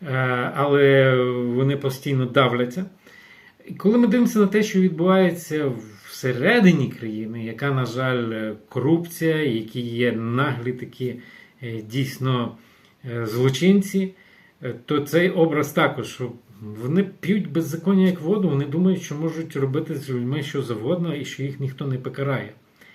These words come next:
І Господь задає ці слова, і Господь, він, звичайно, буде судити. Цей суд може відбуватися не так швидко, як би нам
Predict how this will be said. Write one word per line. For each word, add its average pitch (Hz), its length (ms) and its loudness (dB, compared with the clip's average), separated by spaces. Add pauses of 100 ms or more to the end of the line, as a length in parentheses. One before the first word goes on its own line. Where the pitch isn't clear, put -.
(920)
І 165 320 6
Господь 165 440 2
задає 208 440 2
ці 143 400 -2
слова, 131 1200 0 (360)
і 139 360 0
Господь, 135 880 -2 (400)
він, 135 220 -8
звичайно, 131 460 -6
буде 117 300 -6 (220)
судити. 104 500 -12 (500)
Цей 233 160 2
суд 214 280 0
може 170 280 4
відбуватися 156 720 -4
не 127 320 -4
так 135 540 -8
швидко, 135 460 -2
як 170 200 -4
би 175 120 -4
нам 190 160 2